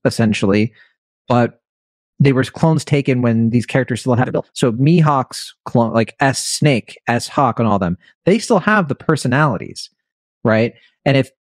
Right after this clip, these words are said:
the clue is that Vega, or not Vegapunk, Saturn says at the end, like, "These are supposed to be killers. Their value is how many people they can kill," right? So, like, them having the personality of a pacifist goes against Saturn's intentions.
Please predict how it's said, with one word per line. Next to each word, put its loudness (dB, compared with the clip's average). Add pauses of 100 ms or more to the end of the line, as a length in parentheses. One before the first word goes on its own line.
(140)
the 2
clue 2
is 0
that 0
Vega, 2
or 2
not 0
Vegapunk, 0
Saturn 0
says -2
at -2
the 2
end, 2
like, -2 (200)
"These 4
are 4
supposed 0
to -20
be -2
killers. -6 (260)
Their 2
value 2
is -2
how 0
many 2
people 0
they 2
can -8
kill," -4 (480)
right? 0
So, 0
like, -2 (220)
them 2
having -2
the 0
personality 0
of -4
a -4
pacifist -2 (480)
goes 4
against -2
Saturn's 0
intentions. -4